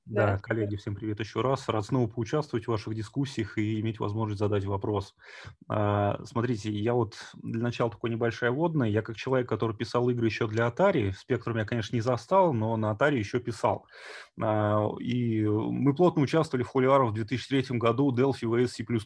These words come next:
Speaker 2: plus, а, когда как раз вот элементальщики разрабатывали космических рейнджеров. То есть мы видели очень много стримов. И вот я хотел бы обратиться как раз к тому слайду, в ко-, на котором было нарисованы вехи как раз вот древность, античность и так далее.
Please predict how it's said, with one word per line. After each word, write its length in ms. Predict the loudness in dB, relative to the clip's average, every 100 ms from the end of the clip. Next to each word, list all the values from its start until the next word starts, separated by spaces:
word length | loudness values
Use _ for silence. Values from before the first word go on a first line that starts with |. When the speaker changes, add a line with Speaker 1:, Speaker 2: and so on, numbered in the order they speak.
| 0
Speaker 2:
plus, 200 | 0 0 -6
а, 200 | -4 -4
когда 300 | 0 0 0
как 180 | 0 -2
раз 260 | 0 0 0
вот 240 | -4 -4 -6
элементальщики 720 | -2 0 2 2 2 0 -4
разрабатывали 640 | -2 0 2 2 2 -4
космических 480 | -4 -6 -6 -6 -2
рейнджеров. 400 | 0 0 0 -2
То 80 | -4
есть 140 | -6 -10 -16 -14 2
мы 180 | 4
видели 300 | 4 4 2
очень 240 | 2 2 2
много 220 | 2 0
стримов. 500 | 0 2 4 2 0
И 20 |
вот 240 | 0 0 -2
я 180 | 0 0
хотел 260 | 0 -2
бы 80 | 0
обратиться 400 | 0 0 -2 -8
как 100 | -4
раз 120 | -4 -4
к 40 |
тому 180 | -4 -4
слайду, 380 | 0 2 2 0
в 60 | -4
ко-, 140 | -6
на 160 | -4 -2
котором 340 | 0 0 2
было 140 | 2 2
нарисованы 440 | 0 0 0 2
вехи 360 | 2 2 2 -4
как 180 | -4
раз 260 | -2 -2 -2
вот 160 | -4 0
древность, 460 | 2 2 0 -2
античность 140 | -4 -4 -6 -4 -6 -4
и 20 |
так 240 | -2 -2
далее. 340 | 0 0 -2